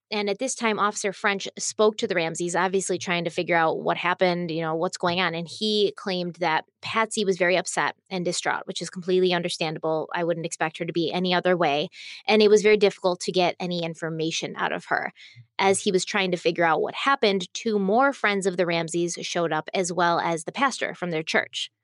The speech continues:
Within no time, three more detectives arrive at the scene, Bob Whitson, Fred Patterson, and Linda Arndt. Linda Arndt spoke with John Ramsey, and she let him know that she was placing a recorder on his home phone so that they could record the call from the kidnappers.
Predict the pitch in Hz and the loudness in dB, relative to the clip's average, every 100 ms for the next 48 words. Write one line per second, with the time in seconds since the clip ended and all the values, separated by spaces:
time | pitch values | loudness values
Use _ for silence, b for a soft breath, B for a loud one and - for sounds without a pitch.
0 | _ _ 226 226 247 240 294 285 247 220 | _ _ 4 6 6 6 4 4 4 4
1 | 214 214 - 247 240 196 196 196 202 214 | 4 2 0 0 4 4 2 0 -2 -2
2 | 202 202 196 196 196 196 - 196 190 190 | -2 0 2 2 -2 -4 -4 -2 -2 -4
3 | - 180 160 - 202 202 - 202 202 - | -2 2 2 2 0 0 0 0 0 -2
4 | 196 190 - 180 175 - 175 170 185 170 | 0 0 0 -2 0 -2 -6 -6 -6 -4
5 | 170 165 160 160 - - 208 - - - | -4 -6 -2 -2 0 2 2 2 -6 -12
6 | - _ 185 214 277 269 233 233 - - | -14 _ -4 2 2 4 4 4 0 -6
7 | - 208 214 214 - 185 180 196 180 202 | -2 2 2 0 -2 -2 -2 -2 -2 -2
8 | 208 139 156 156 185 226 _ - 180 175 | -2 -4 -6 -6 -8 -8 _ -6 -4 -4
9 | 175 - 262 285 233 233 214 208 190 202 | -4 -4 0 2 2 2 2 2 0 -2
10 | - 196 196 185 208 196 - - 311 175 | 0 -4 -2 -4 -4 -4 -4 0 2 2
11 | 180 185 180 190 180 240 156 165 180 170 | 0 -2 -2 -2 0 -2 -2 -4 -4 -2
12 | 180 196 165 170 - 170 165 185 - 143 | -2 -2 -2 -4 -2 -2 0 -2 0 0
13 | 160 175 156 170 - 254 175 - - - | 0 -4 -10 -6 -2 0 0 -2 -6 -6